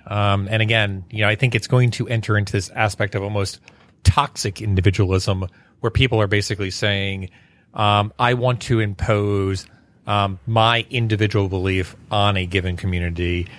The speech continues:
um, and basically not worry about the repercussions of what it does to the given community."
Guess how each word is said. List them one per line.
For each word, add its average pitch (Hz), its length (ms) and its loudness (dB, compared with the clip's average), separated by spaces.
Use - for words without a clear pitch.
um, 95 360 4
and 107 100 2
basically 101 400 2
not 98 300 4
worry 101 320 2
about 92 320 0
the 104 60 -6
repercussions 98 640 0
of 98 180 0
what 98 160 2
it 87 120 -4
does 90 280 2
to - 180 -4
the 90 80 -2
given 85 220 -2
community." 82 600 -4